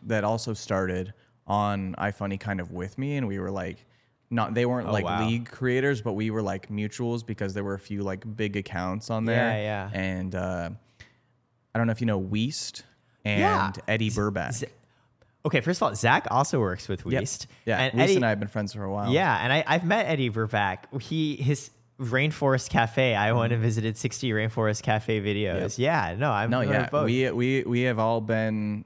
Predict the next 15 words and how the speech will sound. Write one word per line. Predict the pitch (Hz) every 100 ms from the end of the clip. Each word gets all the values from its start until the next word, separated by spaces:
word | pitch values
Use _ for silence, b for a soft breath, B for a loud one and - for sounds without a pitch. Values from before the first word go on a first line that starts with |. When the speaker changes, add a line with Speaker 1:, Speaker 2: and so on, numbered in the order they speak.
| -
Speaker 1:
you | 104
know, | 98 95 95 101 95 _ -
in | 107
the | 104
know | 101 104
with | 104 101
each | 101 -
other | 98 101 104 113 113 b b _
since | - - - 104 95
Speaker 2:
From | 139 127
the |
iFunny | - 117 127 135 - 123 127
Speaker 1:
iFunny. | 123
Speaker 2:
days. | 113 107 -
See, | - 202 196